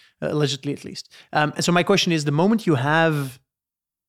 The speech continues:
um, you know, a, a requirement f-, to own, like, specific N F Ts, that might become more, more and more valuable. And I think there the,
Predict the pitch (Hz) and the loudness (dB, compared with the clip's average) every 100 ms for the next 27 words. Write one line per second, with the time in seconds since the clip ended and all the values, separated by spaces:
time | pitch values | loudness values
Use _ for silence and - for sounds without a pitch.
0 | - 143 139 135 151 160 151 143 165 - | -2 -2 0 -4 -6 -2 -2 0 -4 0
1 | 156 151 170 175 190 190 175 - - 180 | 0 0 2 4 4 0 -2 -10 -8 -6
2 | - 175 180 190 165 - _ _ _ _ | 0 2 4 4 2 -2 _ _ _ _
3 | _ _ _ 151 - _ - - 175 - | _ _ _ -6 -6 _ -8 -2 2 2
4 | 208 196 170 147 190 165 147 160 170 165 | 2 2 2 0 0 0 0 0 2 0
5 | 139 151 160 147 151 143 165 160 151 147 | -2 -2 0 2 0 0 0 0 2 0
6 | 131 151 170 147 143 135 156 139 151 151 | 2 2 2 -2 -4 -4 -6 -2 2 2
7 | 143 | 0